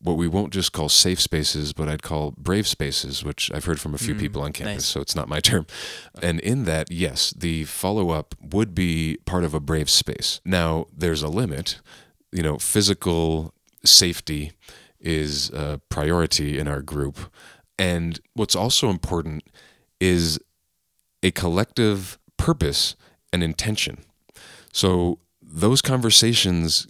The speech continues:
Speaker 1: can get threshed out, and those disputes can get threshed out in a
Speaker 2: Mm-hmm.
Speaker 1: space where you have trust and trustworthiness.
Speaker 2: Yeah.
Speaker 1: And that's why, you know, friendship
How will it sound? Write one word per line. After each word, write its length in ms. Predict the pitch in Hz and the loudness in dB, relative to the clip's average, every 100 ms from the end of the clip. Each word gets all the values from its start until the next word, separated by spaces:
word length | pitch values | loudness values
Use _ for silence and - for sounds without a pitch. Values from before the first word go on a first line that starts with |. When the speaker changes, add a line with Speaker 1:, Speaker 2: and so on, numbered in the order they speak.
| - | -8
Speaker 1:
can 260 | - 85 80 | -2 0 0
get 180 | 73 - | 0 -2
threshed 420 | - 92 85 - | 0 0 2 2
out, 220 | 107 71 - | 2 0 -2
and 180 | 82 | -2
those 180 | 80 85 | 0 0
disputes 520 | 80 80 - 101 92 | 2 2 4 2 -2
can 140 | - 82 | -2 -2
get 160 | 80 - | -2 -2
threshed 360 | 80 80 - | -2 0 2
out 240 | 113 82 - | 2 2 2
in 120 | 85 | 2
a 40 | |
Speaker 2:
Mm-hmm. 80 | 82 - | 4 4
Speaker 1:
space 300 | 98 98 - | 4 2 2
where 100 | 87 | 2
you 180 | 82 80 | 2 0
have 340 | 85 87 80 | 0 -2 -2
trust 400 | - - 92 - | -4 0 0 0
and 100 | 80 | -2
trustworthiness. 840 | 78 80 - 80 85 71 65 - - | -2 -2 -2 0 0 -2 -2 -2 -4
Speaker 2:
Yeah. 260 | 107 98 98 - - _ | -4 -6 -8 -12 -20 _
Speaker 1:
And 280 | 90 82 80 | 2 2 2
that's 260 | 98 113 | 2 2
why, 460 | 120 104 98 95 90 | 2 4 4 4 4
you 100 | 101 | 2
know, 120 | 85 78 | 0 0
friendship 680 | - 110 127 - 76 67 | 0 2 2 2 2 -4